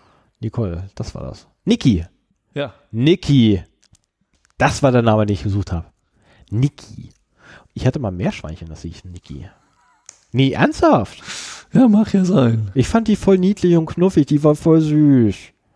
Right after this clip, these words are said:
Speaker 1: Niki war super. Langhaar.
Speaker 2: So ein Wuschelmeerschwein.
Speaker 1: Nee, nee, nee, keine Rosetten. Also nicht, nicht Langhaar-Rosette, sondern tatsächlich einfach nur,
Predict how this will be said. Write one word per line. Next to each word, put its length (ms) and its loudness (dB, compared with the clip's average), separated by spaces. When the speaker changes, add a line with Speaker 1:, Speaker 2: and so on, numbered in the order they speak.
Speaker 1:
Niki 380 0
war 120 4
super. 540 -4
Langhaar. 960 -4
Speaker 2:
So 140 -2
ein 120 2
Wuschelmeerschwein. 1400 0
Speaker 1:
Nee, 240 4
nee, 140 2
nee, 220 4
keine 220 0
Rosetten. 460 -2
Also 160 -4
nicht, 240 -6
nicht 300 -10
Langhaar-Rosette, 720 -2
sondern 420 -4
tatsächlich 400 -2
einfach 140 -10
nur, 220 -6